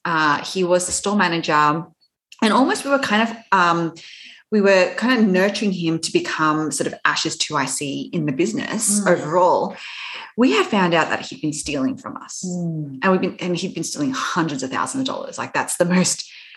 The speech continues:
Speaker 2: For a long time.
Speaker 1: For a long time. Yeah. And yeah. So anyway, so you can imagine just how, you know,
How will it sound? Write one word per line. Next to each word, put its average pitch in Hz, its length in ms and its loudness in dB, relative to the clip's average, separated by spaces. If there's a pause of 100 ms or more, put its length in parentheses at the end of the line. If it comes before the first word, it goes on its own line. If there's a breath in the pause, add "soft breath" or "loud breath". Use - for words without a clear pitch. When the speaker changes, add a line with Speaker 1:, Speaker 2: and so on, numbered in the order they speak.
Speaker 2:
For 190 140 4
a 180 60 6
long 185 280 2
time. 160 300 -6
Speaker 1:
For 226 60 0
a 208 120 2
long 180 180 4
time. 151 640 -4
Yeah. 170 360 0
And 190 260 -4
yeah. 170 240 0
So - 140 0
anyway, 262 360 4
so 185 160 2
you 190 180 2
can 233 160 -4
imagine 214 640 0
just 160 320 -6
how, 160 600 -6 (880 loud breath)
you 202 120 0
know, 190 100 2